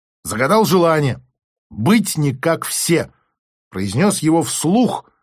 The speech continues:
заручившись поддержкой падучих августовских звезд.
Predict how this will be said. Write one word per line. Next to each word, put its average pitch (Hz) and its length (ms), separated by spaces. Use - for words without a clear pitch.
заручившись 131 560
поддержкой 139 640
падучих 131 680
августовских 127 800
звезд. 104 540